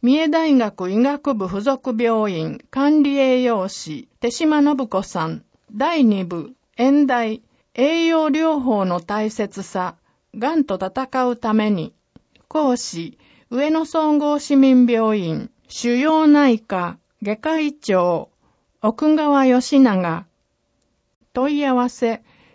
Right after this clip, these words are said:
三重大学医学部附属病院がんセンター。電話、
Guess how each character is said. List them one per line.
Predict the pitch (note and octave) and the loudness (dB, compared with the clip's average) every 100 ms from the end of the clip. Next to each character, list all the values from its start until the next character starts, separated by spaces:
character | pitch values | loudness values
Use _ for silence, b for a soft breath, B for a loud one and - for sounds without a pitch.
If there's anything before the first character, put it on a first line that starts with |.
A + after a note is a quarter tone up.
| b | b
三 | A#3+ D4+ | 2 2
重 | D#4+ | 2
大 | D4+ D#4 C4+ | 0 2 2
学 | G#3+ F#3 F3+ | 0 -4 -8
医 | F3+ | -2
学 | G#3+ B3 B3 B3+ | -2 -2 -4 -6
部 | G3+ | -4
附 | F3+ G#3 | -6 -2
属 | C#4 C#4 C#4 A#3+ | -2 -2 -6 -2
病 | B3+ A#3+ A#3 | 0 2 0
院 | E3 E3 G3+ | -2 -6 -4
が | A3 | -2
ん | C#4 | 0
セ | C4+ - A#3+ | 0 0 0
ン | G3+ | -2
タ | - F3+ E3+ E3 E3 _ | -4 -8 -6 -8 -12 _
ー。 | b b b b | b b b b
電 | A3+ C#4 C#4+ B3+ | -2 2 4 4
話、 | A3+ G#3+ | 0 -4